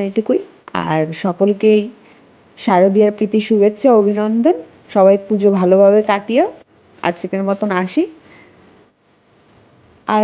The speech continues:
হ্যাঁ, এরপরে একটা কুল গাছ এনেছি, তো সেটার ভিডিও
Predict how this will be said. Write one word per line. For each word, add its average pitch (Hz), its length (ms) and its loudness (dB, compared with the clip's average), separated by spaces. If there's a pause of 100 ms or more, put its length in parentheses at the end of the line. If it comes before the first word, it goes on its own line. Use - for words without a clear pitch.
হ্যাঁ, 190 200 0 (220)
এরপরে 240 400 4 (260)
একটা 226 160 -6 (100)
কুল 233 160 2 (120)
গাছ 247 140 2 (100)
এনেছি, 208 340 -6 (480)
তো - 40 -4 (120)
সেটার 214 300 2 (100)
ভিডিও 233 220 2